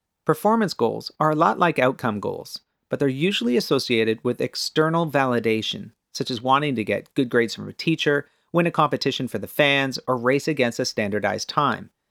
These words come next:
Just like outcome goals, performance goals are often limited by factors outside of your control.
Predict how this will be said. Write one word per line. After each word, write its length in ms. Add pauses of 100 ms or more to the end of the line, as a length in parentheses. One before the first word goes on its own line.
(360)
Just 220
like 160
outcome 400
goals, 340 (260)
performance 460
goals 280
are 120
often 380
limited 460
by 100
factors 560
outside 520
of 100
your 80
control. 500